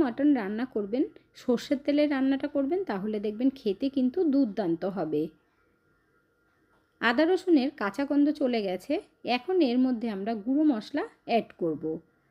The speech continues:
আর দেখতেই পাচ্ছেন কালারটা কতটা সুন্দর হয়েছে পেঁয়াজটা লাল করে ভেজে নেওয়ার জন্য। আন্দাজ মতো হলুদ দিয়ে দিচ্ছি, আর দিয়ে দেব কাশ্মীরি লঙ্কার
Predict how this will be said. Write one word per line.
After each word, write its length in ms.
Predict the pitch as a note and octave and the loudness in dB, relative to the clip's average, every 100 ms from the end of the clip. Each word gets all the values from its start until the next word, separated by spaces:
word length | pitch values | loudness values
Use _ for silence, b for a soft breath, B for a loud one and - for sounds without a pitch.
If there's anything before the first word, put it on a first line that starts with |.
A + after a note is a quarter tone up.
| _ - | _ -4
আর 100 | A3 | 0
দেখতেই 320 | A3 C4+ E4 D#4+ | 0 0 0 -2
পাচ্ছেন 360 | A#3 - D4+ D4+ | -2 -4 -2 -2
কালারটা 440 | F3+ G3 A3 B3 - | -2 -6 -6 -10 -8
কতটা 340 | G#3+ C4 B3+ | -8 -6 -4
সুন্দর 340 | C#4 C#4+ C4 C#4 | 0 2 2 2
হয়েছে 280 | C#4+ C#4 C4+ | 2 0 0
পেঁয়াজটা 460 | G#4 C4 G#3+ G#3 B3 | -4 -2 -2 -4 -4
লাল 220 | B3 G3 G3+ | -4 -4 -4
করে 180 | A3 A#3 | -4 -2
ভেজে 260 | A#3 A3+ | -2 0
নেওয়ার 240 | B3+ C4 B3+ | 2 0 -2
জন্য। 240 | B3 C4 C#4+ - b b b b - | 0 0 0 -2 b b b b -4
আন্দাজ 320 | B3+ C#4+ F4 | 2 4 4
মতো 300 | F4 E4 - D4 - | 4 4 2 -2 -2
হলুদ 360 | - C#4+ C4+ G#3 | 4 6 6 2
দিয়ে 200 | F#3+ E3+ | 0 0
দিচ্ছি, 500 | D#3 D#3 - - E3 E3 b b b - | -2 -8 -12 -8 -6 -6 b b b -4
আর 160 | A#3+ C4+ | 0 4
দিয়ে 180 | F4 F#4+ | 4 4
দেব 180 | D4+ A#3 G4+ B3 | 4 2 0 0
কাশ্মীরি 440 | G#3+ - C4 D#4+ | -2 2 2 4
লঙ্কার 360 | F#4 G#3 F#3 E3+ | 4 4 0 -4